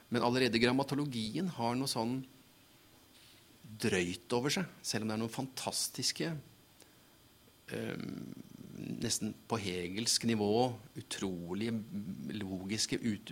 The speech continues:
utviklinger i den boka, så er den i en viss forstand formløs. I forhold til avhandlingsformatet. Og, så han er også da, han var jo i kontakt med Tel Kell-gruppa da, på sekstitallet. Han er klart en, på en måte, formodernist.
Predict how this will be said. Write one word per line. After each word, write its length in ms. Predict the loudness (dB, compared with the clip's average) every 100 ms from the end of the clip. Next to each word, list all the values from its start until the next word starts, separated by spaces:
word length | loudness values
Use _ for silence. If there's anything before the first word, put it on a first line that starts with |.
| -2
utviklinger 560 | -2 -2 -4 0 0 0
i 60 |
den 120 | 2 2
boka, 260 | 2 0
så 160 | 0 0
er 140 | 0 0
den 100 | -2 -4 -12 -18 -20 -10 0
i 80 |
en 80 | 2
viss 160 | 2 0
forstand 240 | -2 -6
formløs. 840 | -8 -2 -2 -2 -2 0 2 0 -2 -8 -18 -16 -16 -16 -16 -18 -20 -10 -2
I 100 | 2
forhold 280 | 6 6 4
til 140 | 0 -2
avhandlingsformatet. 1080 | -2 -2 -2 -2 0 2 2 -2 -4 -8 -14 -16 -20 -20 -20 -20 -20 -20 -6
Og, 380 | 8 12 12 10
så 160 | 4 8
han 120 | 10 10
er 120 | 8
også 160 | 6 6
da, 120 | 6 6 4 0 2
han 140 | 2 6
var 80 | 6
jo 80 | 4
i 120 | 2 -2 -10 -12 -14 -4
kontakt 360 | 0 0 0 -4
med 100 | 0
Tel 160 | 0 0
Kell-gruppa 720 | 2 2 2 0 0 2 0
da, 60 | 0
på 120 | 0
sekstitallet. 520 | -2 0 2 2 4 4
Han 80 | 2
er 120 | 0
klart 280 | 2 2 2
en, 120 | -2
på 80 | 0
en 80 | 0
måte, 180 | -2 -6
formodernist. 1120 | 0 2 2 0 0 0 2 6 6 6